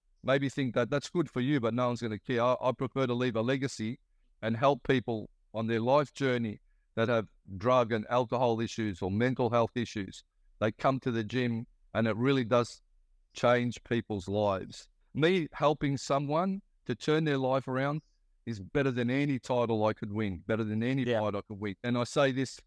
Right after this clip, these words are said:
Speaker 1: to my fighters when they're so nervous before the fight. I go, "You gotta walk out there, you're worried about everyone watching you. Oh, you're panicking, you're panicking. Oh, what are they gonna think?"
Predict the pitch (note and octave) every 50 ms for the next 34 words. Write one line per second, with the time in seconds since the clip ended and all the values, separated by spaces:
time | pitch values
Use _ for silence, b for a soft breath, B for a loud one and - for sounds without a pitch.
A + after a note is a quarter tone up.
0 | _ _ _ _ _ - C3+ B2 A#2+ A2+ G#2 - C3+ C3+ C3+ C3 B2 A2 - A#2
1 | A#2+ A#2+ A#2 - - B2+ A#2+ B2 B2+ C3 A#2+ A#2+ - - A#2+ G#2+ - B2+ A#2+ G2+
2 | G2+ - - B2 A#2+ G#2+ - - - _ _ _ _ _ _ _ _ - A#2 A#2
3 | B2 A#2+ B2 B2 C3+ D3 E3+ E3+ D#3+ D3 D3+ D#3+ D#3+ C#3+ - D3+ D#3 E3 D#3+ -
4 | - C#3+ C#3+ C#3 C#3 C3 B2+ C#3+ D3 D3 C#3+ C#3+ B2 C3+ C3 B2 C#3 C#3+ C#3 C3+
5 | C3 B2+ A#2+ B2 C3+ D3+ - - C#3 B2 A2+ G2 - - - - - C#3 D3 C#3+
6 | C3 A#2 - - - C#3 C#3+ B2 - A#2 A2+ A2+ - B2+ B2 C3+ B2+ - A#2+ F#2+
7 | G#2 A2+ A#2+ B2+ B2 B2 B2 A#2+ A2 G#2+ - - B2+ A2 -